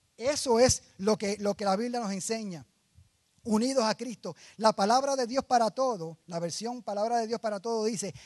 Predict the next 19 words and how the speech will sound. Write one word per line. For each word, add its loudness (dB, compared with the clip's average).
"Así 0
pues, -6
ahora 6
Dios 2
no -4
condena -2
a 6
los 2
que -4
están 0
unidos 0
a -4
Jesucristo". -8
Dios 6
habla 4
hoy, 4
dice, -8
"Así 2
pues, -2